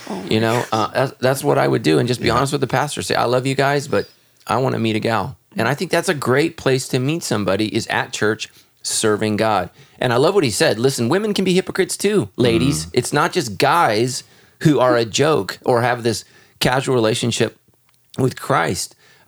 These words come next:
Speaker 2: Um, you know, trust me, as a, as a married guy for twenty-one years,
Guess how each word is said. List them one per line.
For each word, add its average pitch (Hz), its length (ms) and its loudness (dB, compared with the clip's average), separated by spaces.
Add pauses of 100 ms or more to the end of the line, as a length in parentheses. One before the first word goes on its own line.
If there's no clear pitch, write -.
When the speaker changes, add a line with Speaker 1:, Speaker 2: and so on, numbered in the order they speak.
Speaker 2:
Um, 95 400 -2 (440)
you 110 100 -2
know, 117 300 0 (100)
trust 165 340 -2
me, 120 160 2
as 104 120 0
a, - 180 -2
as 107 100 0
a 113 60 2
married 120 380 2
guy 123 180 0
for 120 140 -4
twenty-one 120 520 0
years, 127 380 0